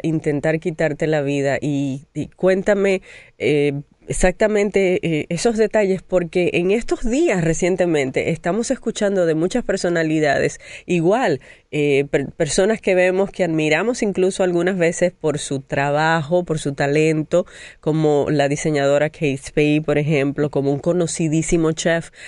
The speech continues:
también que se quitó la vida, y la lista sigue. Entonces me gustaría hablar en, en esta entrevista, ya que estás hablando de caminar, es sobre las aguas.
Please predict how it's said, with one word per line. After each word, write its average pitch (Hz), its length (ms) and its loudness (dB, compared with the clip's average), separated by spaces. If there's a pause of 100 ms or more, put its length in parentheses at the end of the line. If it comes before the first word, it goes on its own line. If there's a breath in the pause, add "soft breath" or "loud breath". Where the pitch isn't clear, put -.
(120)
también 170 380 2
que 175 100 -2
se 175 140 -2
quitó 165 320 0
la 165 120 2
vida, 165 380 2
y 165 140 0
la 160 160 2
lista 196 380 2
sigue. 196 540 -2 (300 loud breath)
Entonces 233 380 0
me 233 140 4
gustaría 220 680 0
hablar 180 540 2
en, 180 420 -2
en 180 280 0
esta 220 640 -2
entrevista, 160 760 0
ya 165 180 2
que 190 120 2
estás 190 260 -4
hablando 185 280 2
de 185 60 0
caminar, 147 420 0
es 147 80 -2
sobre 175 300 0
las 139 360 -2
aguas. 160 580 0